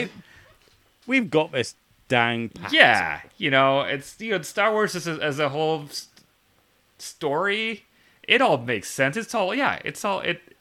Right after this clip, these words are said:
Speaker 2: yeah, they, they know what they're doing. <laughs> They're not, they're not, they're not just making it up as they go.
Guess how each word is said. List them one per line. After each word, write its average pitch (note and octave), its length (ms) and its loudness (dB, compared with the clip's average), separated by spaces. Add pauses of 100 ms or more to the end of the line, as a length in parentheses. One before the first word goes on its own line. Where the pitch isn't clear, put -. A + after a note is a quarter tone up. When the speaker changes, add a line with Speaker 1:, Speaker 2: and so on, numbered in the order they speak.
(120)
Speaker 2:
yeah, F3+ 200 0 (120)
they, F3+ 100 2
they A#3+ 160 -2
know G3+ 140 2
what G2+ 200 -2
they're F2+ 80 -8
doing. G#2+ 540 -6 (540)
<laughs> D3+ 120 -8
They're - 480 0
not, E3+ 260 4 (300)
they're E4 140 10
not, F3+ 240 10 (260)
they're F4 120 2
not E4+ 220 4
just F3 220 -4
making D3 280 0
it B2 100 4
up B2+ 140 4
as A#2+ 140 2
they A#2+ 120 -2
go. G#2+ 280 2